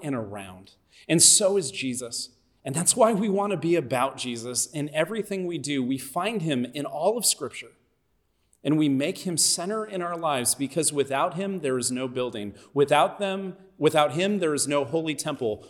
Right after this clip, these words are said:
Without him, there is no access to God the Father.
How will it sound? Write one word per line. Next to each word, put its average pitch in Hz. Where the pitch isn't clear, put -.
Without 151
him, 190
there 151
is 127
no 135
access 135
to 120
God 113
the 110
Father. 104